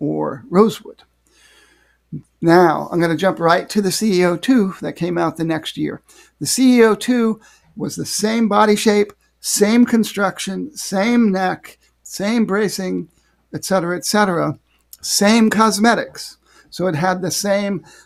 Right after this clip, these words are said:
like, hexagons and the, and the abalone mixed with a-, with the herringbone and so forth. But the back and sides are made with absolutely stunning,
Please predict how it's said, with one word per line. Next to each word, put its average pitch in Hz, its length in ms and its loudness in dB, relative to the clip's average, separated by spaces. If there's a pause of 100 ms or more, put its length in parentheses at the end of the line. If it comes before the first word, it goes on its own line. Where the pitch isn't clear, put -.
(100)
like, 180 200 -2
hexagons 202 800 -2
and 180 160 -4
the, 165 220 -4
and 160 420 -2
the 143 160 -2
abalone 180 540 2
mixed 165 340 -6
with 175 180 -4
a-, 190 220 -6 (140)
with 151 260 -4
the 151 220 -6
herringbone 175 460 -2
and 151 180 -4
so 175 160 -6
forth. 165 420 -6 (600)
But 185 500 0
the 151 80 -2
back 175 400 2
and 185 180 -4
sides 156 680 -2
are 156 100 0
made 160 600 -2
with 151 440 -4 (440)
absolutely 180 800 -2
stunning, 135 1080 -2